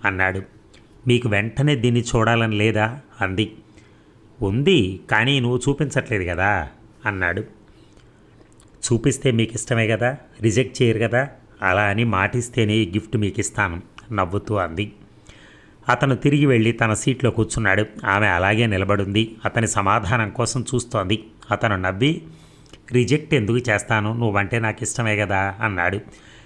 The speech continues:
అంతలో అతనికి ఫోన్ రావడంతో ఆ ఫోన్ మాట్లాడుతూ అలాగే ఉండిపోయాడు. ఆమె అతన్నే చూస్తూ అక్కడే ఉంది. అది యూఎస్ కాల్ కాబట్టి అతడు దాన్ని అలాగే కంటిన్యూ చేస్తున్నాడు. మాటల మధ్యలో ఆమె వైపు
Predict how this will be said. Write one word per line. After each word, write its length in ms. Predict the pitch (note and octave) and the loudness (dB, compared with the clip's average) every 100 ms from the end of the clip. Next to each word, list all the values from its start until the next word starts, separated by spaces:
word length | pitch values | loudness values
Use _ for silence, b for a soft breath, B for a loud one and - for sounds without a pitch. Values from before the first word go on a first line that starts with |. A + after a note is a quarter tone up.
| B G#2+ | B -2
అంతలో 300 | G#2+ C#3+ C#3+ | 0 2 2
అతనికి 340 | A#2+ B2 A#2 | 2 -2 -4
ఫోన్ 300 | - C3 C3+ | 0 0 2
రావడంతో 480 | B2 G2+ A#2 A2 B2+ | 2 2 0 0 0
ఆ 60 | |
ఫోన్ 300 | A#2 B2+ B2+ | 0 0 0
మాట్లాడుతూ 520 | A#2+ F#2+ - G#2 F#2+ A#2 | 0 -2 0 -4 0 0
అలాగే 340 | F#2+ E2+ G2+ | 0 0 -2
ఉండిపోయాడు. 540 | G2+ F2+ - G2 F#2 - B B B B - | -4 -6 -4 -4 -4 -6 B B B B 0
ఆమె 220 | G2 G2+ | 2 2
అతన్నే 360 | G2 - A#2 A2+ | 0 0 -2 -2
చూస్తూ 400 | - B2 - B2 | -4 -8 -4 -2
అక్కడే 360 | G2 - G#2+ | -2 -2 -4
ఉంది. 400 | F#2+ F2+ A2 - B B B B G2+ | -2 -2 -4 -4 B B B B 2
అది 160 | G#2+ | 4
యూఎస్ 640 | A2 F2 A#2+ C3 C3 B2 | 2 0 0 4 4 0
కాల్ 240 | - G#2 G#2 | 0 0 2
కాబట్టి 400 | F#2+ G2 G2+ B2 | 0 0 0 -2
అతడు 260 | G#2+ A2+ | -2 -2
దాన్ని 320 | G2+ G2 G2 F#2 | -2 -2 0 0
అలాగే 280 | F2+ G#2 | 0 -2
కంటిన్యూ 440 | A2 A2+ G2+ A#2 G#2+ | -4 -6 -4 -2 0
చేస్తున్నాడు. 540 | G#2 - A2 F#2+ G#2 - - B B B B | -2 -4 -2 0 0 -2 -18 B B B B
మాటల 320 | F#2+ G2+ A#2 A2 | 2 2 2 0
మధ్యలో 380 | G#2 G#2 A2 | 0 2 2
ఆమె 300 | G2 F#2+ G2+ | 2 0 0
వైపు 220 | G#2 A2 | 0 -2